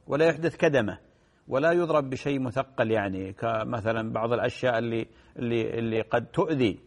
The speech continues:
هذا لا يجوز ومحرم، وإنما الضرب يكون للتأديب وللتخويف لا للترهيب والتعذيب. آه، تنتبه لهذا. عموما الشيطان أحيانا يا أبو حامد يجي الإنسان ويحاول إنه يقدح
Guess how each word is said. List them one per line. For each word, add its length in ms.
هذا 180
لا 140
يجوز 280
ومحرم، 480
وإنما 280
الضرب 280
يكون 220
للتأديب 640
وللتخويف 840
لا 360
للترهيب 920
والتعذيب. 540
آه، 100
تنتبه 500
لهذا. 280
عموما 400
الشيطان 480
أحيانا 360
يا 80
أبو 140
حامد 380
يجي 160
الإنسان 580
ويحاول 560
إنه 560
يقدح 680